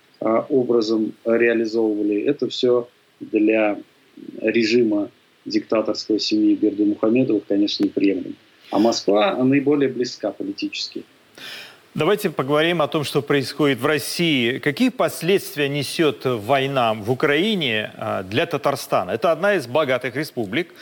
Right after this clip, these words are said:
Speaker 2: в жизнь которой Москва, если вмешивается, то не грубо, а аккуратно.
Speaker 1: Ну, существенное, потому что, м, насколько вы знаете, сейчас принято решение о строительстве, а, завода по сборке беспилотников.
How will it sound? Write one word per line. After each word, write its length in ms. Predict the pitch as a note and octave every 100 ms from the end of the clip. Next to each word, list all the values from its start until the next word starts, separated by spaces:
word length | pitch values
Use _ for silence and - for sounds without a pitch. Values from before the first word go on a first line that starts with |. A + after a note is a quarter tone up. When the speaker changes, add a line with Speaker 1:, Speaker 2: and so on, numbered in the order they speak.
| - - -
Speaker 2:
в 60 |
жизнь 260 | A#2 G3+ G#3
которой 400 | F3+ E3+ F3+ F3
Москва, 420 | D3+ B2+ - F3
если 360 | D#3+ D3 D#3+ D#3+
вмешивается, 840 | D3 F#3+ B3 - D#3+ C3+ - C3
то 140 | G#3+ A3
не 160 | A#3+
грубо, 460 | G#3 G3 A#2+ F#2+ A#2
а 20 |
аккуратно. 560 | - D#3+ A2 D2+ - - - _ _ _ _ _ _ _ _ _ _ _ _ _ _ _ _ _ _ -
Speaker 1:
Ну, 200 | D3 D#3
существенное, 720 | - E3+ G3 F3 - A#2+ G2+
потому 480 | G2 A2 A#2+ C#3 C#3+
что, 600 | - - B2+ B2 A#2 A2+ A2
м, 200 | A2+ G#2+
насколько 400 | A2+ - C3+ B2+
вы 60 | A#2
знаете, 260 | C3+ C3
сейчас 220 | - A#2+ -
принято 340 | A2+ G#2+ G#2+
решение 360 | G#2+ - G2+ G2
о 20 |
строительстве, 640 | - G#2 G2+ - - F#2 - _ _ _ -
а, 140 | G2+
завода 400 | G2+ A2 A2 G#2+
по 500 | G2+ G#2+ G#2+ G#2 G2+
сборке 640 | G2 G#2+ G#2+ G#2 G2+ G2 G2
беспилотников. 960 | G2 G2+ - C3+ F#3 G3 E3 D3+ -